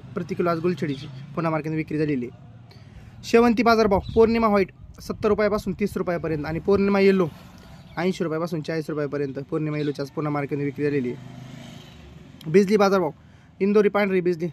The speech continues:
तीस रुपयापासून सोळा रुपयापर्यंत आणि पांढरी पिवळी मिक्स तीस रुपयापासून दहा रुपयापर्यंत प्रति किलो आज बिजलीची पूर्ण मार्केटमध्ये विक्री झाली आहे. तुम्ही स्क्रीनवर पाहू शकता. पाचली पाला बाजारभाव, पाचली पाला गड्डी पाच रुपयापासून तीन रुपयापर्यंत पाचली पाल्याची आज पुन्हा मार्केटमध्ये विक्री झालेली आहे.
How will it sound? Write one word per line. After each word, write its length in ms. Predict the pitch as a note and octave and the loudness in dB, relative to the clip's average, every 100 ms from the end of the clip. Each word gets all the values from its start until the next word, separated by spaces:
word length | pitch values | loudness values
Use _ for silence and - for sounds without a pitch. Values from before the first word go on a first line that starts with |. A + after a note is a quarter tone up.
| - | -6
तीस 160 | F#3 F3+ | -8 -8
रुपयापासून 440 | F3 E3+ F3 E3+ | -8 -6 -6 -8
सोळा 240 | D3+ F3 D#3+ | -4 0 0
रुपयापर्यंत 420 | D3 D3 C#3 C#3+ | 0 -4 -4 -4
आणि 100 | C#3+ | -6
पांढरी 300 | E3 E3+ D#3+ | -4 -2 -2
पिवळी 240 | E3 E3 | -2 0
मिक्स 300 | E3 D#3+ - - | 0 -2 -8 -6
तीस 180 | F3 F3+ | -4 -4
रुपयापासून 520 | D#3 D3+ D#3 D#3 D3+ | -4 -4 -4 -4 -2
दहा 220 | E3 E3 | 2 2
रुपयापर्यंत 540 | D3 C#3+ C3+ C3+ B2 - - - - - - - | 2 -4 -6 -6 -8 -12 -18 -20 -20 -20 -20 -4
प्रति 220 | F#3+ G3+ | -2 2
किलो 160 | G3 F#3+ | 2 2
आज 180 | D#3+ | 2
बिजलीची 420 | D#3+ G3 F3+ E3 D3 - | 0 0 0 -4 -10 -6
पूर्ण 140 | F3+ | -2
मार्केटमध्ये 440 | F3 F3 D#3 F3 E3+ | 0 -2 -2 -2 -2
विक्री 200 | F3 E3 | -2 -2
झाली 120 | E3+ | 0
आहे. 120 | D#3 | 0
तुम्ही 160 | D#3+ D#3+ | -2 -4
स्क्रीनवर 260 | - E3+ | -2 -2
पाहू 160 | D#3+ F3 | 0 -2
शकता. 280 | D#3 - - - - - - - - - - - - - - - - - - - - - - | -2 -8 -12 -14 -16 -16 -16 -16 -16 -18 -18 -18 -16 -16 -16 -18 -16 -16 -18 -20 -20 -20 2
पाचली 280 | G3+ G3+ A3 | 2 2 0
पाला 240 | G#3+ G#3+ | 2 4
बाजारभाव, 400 | G#3+ G#3+ G#3+ F#3+ D3+ | 4 4 4 2 0
पाचली 240 | F#3+ G3 G3+ | -4 -4 0
पाला 240 | G3+ G3+ | 2 2
गड्डी 220 | G3 F#3 | 0 -2
पाच 240 | F#3+ G3 F#3+ | -2 -2 -2
रुपयापासून 440 | F#3 F#3 F#3+ F3 | -4 -4 -6 -8
तीन 180 | D#3+ F#3 | -6 -6
रुपयापर्यंत 460 | F3+ E3+ E3 E3 D#3+ | -4 -6 -8 -8 -8
पाचली 320 | F3 - F3+ | -10 -8 -10
पाल्याची 360 | E3 D#3+ - C#3 - - - | -6 -8 -10 -18 -20 -20 -12
आज 160 | D3+ - | -12 -6
पुन्हा 220 | F3+ E3+ | -4 -2
मार्केटमध्ये 320 | D#3+ D#3 D#3+ | -2 -4 -4
विक्री 240 | D#3+ D#3 D#3 | -4 -4 -2
झालेली 260 | D#3 C3 | -2 -4
आहे. 180 | D3 | -6